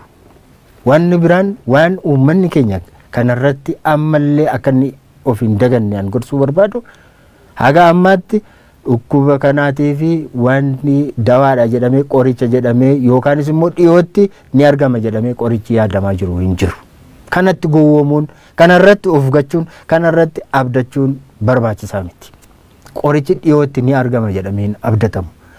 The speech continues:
Hamma qorichi kun argatamutti, argamutti namoota hedduutu lubbuudhaan godaanuu danda'a. Kanaafi qoricha irratti of gachuun hin danda'amu.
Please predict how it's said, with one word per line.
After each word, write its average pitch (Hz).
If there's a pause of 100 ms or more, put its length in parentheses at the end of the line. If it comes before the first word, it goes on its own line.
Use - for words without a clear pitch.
(120)
Hamma 156
qorichi 160
kun 170
argatamutti, 190 (480)
argamutti 180 (180)
namoota 165
hedduutu 170
lubbuudhaan 127
godaanuu 101
danda'a. 95 (2000)
Kanaafi 185 (440)
qoricha 123
irratti 170
of 151
gachuun 135
hin 120
danda'amu. 110